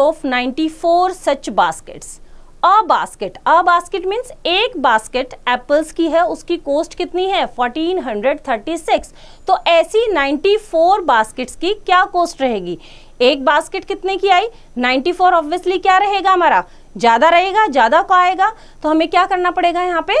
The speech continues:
मल्टीप्लाई। सॉल्यूशन देखते हैं इसका। Cost of one basket of apples।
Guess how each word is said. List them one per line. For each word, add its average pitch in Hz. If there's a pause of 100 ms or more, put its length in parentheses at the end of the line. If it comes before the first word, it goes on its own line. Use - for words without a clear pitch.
(320)
मल्टीप्लाई। 254 (300)
सॉल्यूशन 220
देखते 294
हैं 330
इसका। 359 (2750)
Cost 403 (120)
of 339 (100)
one 415 (140)
basket 277 (120)
of 247 (200)
apples। 214